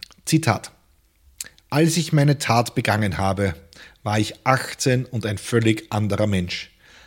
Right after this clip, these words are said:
Damals ist mein Gehirn krank gewesen, aber nun bin ich seit mehr als zwei Jahrzehnten in Haft und gesund. Deshalb will ich frei sein und endlich ein normales Leben beginnen“,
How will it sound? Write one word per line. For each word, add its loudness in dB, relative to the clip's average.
Damals 0
ist -8
mein -2
Gehirn 0
krank -4
gewesen, -4
aber -4
nun 4
bin -2
ich -2
seit 0
mehr 0
als -4
zwei 0
Jahrzehnten 0
in -2
Haft -8
und 0
gesund. -2
Deshalb 4
will 4
ich -2
frei 0
sein -4
und -6
endlich -4
ein -8
normales -2
Leben 0
beginnen“, -4